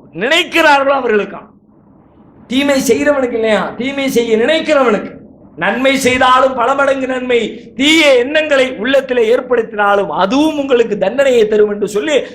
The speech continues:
அல்லாஹ் ரப்புல் ஆலமீன் அந்த காபாவை சிறப்பித்து வைத்திருக்கிறான். அது கட்டப்பட்ட காலம் முதல் கியாமத் நாள் வரை அதனுடைய சிறப்பை, மேன்மையை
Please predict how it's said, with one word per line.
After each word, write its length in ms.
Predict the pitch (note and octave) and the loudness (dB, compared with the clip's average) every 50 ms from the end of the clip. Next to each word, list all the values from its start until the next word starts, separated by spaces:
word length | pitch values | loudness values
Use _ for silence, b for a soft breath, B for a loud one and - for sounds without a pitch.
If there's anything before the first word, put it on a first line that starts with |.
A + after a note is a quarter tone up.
| B B | B B
அல்லாஹ் 400 | - G#3 A#3+ B3 A#3 A#3 A3+ A3 | -4 -2 0 2 2 2 2 2
ரப்புல் 260 | G#3+ G#3 G#3+ A3 A3 | 0 0 0 0 0
ஆலமீன் 580 | A3 A3 G#3+ G3+ G3 G3 G3 F#3+ - - - - | 2 2 2 0 0 -2 -4 -6 -8 -10 -14 -10
அந்த 220 | - F3+ G3+ G#3 G#3 | -6 -4 -2 -2 -2
காபாவை 540 | G3+ - F#3 G#3+ C#4 C#4 C#4 C4+ B3+ A#3+ A3+ | -2 -2 -2 0 0 2 2 2 2 2 0
சிறப்பித்து 560 | G#3+ - - A#3+ C#4+ D4 D4 D4 C4+ - C#4 | -2 0 0 2 2 2 0 -2 -6 -6 -2
வைத்திருக்கிறான். 840 | A#3+ A3 A3 A3 A3 G#3 G#3 G#3+ G#3 G3 F#3+ F3+ D#3+ - - - - | -2 -2 -2 -2 -4 -4 -4 -4 -4 -4 -4 -4 -4 -6 -12 -14 -8
அது 260 | - E3+ F#3 G3 - | -4 -2 -2 -2 -2
கட்டப்பட்ட 720 | - - F#3+ F#3 - - D4+ D4+ D4+ C#4+ C#4 C4+ B3+ A3 | -2 -2 -2 -2 0 0 0 0 2 0 -2 -2 -2 -4
காலம் 380 | - G3 G3 A3+ B3 C4 C4+ C4 | -2 0 0 2 2 2 0 0
முதல் 500 | A3 G#3 G#3+ G#3+ G#3 F3 - - - - | 0 2 2 2 0 0 -4 -8 -12 -8
கியாமத் 480 | - A3 B3 C#4 D#4 D#4 D#4 D4+ D4 C#4 | -2 0 2 2 2 2 2 2 2 2
நாள் 220 | C#4 C4+ B3+ B3 | 2 2 0 0
வரை 460 | A#3+ C4 C4+ C#4 C4+ G#3+ - - - - | 0 0 0 0 0 -2 -6 -10 -8 -4
அதனுடைய 400 | - A3 A#3+ A#3+ A#3+ A#3+ A3+ G#3 | -2 0 0 0 0 2 2 0
சிறப்பை, 600 | G#3 - A#3+ A#3+ B3+ B3+ B3+ D4+ D4+ D4 A#3 G3 | 0 0 0 0 0 0 2 2 0 0 0 -2
மேன்மையை 640 | G3 B3+ C#4+ C#4+ C#4 C4 A#3+ A#3+ A3 G3+ - - - | -2 0 0 0 0 0 2 2 2 0 -2 -8 -10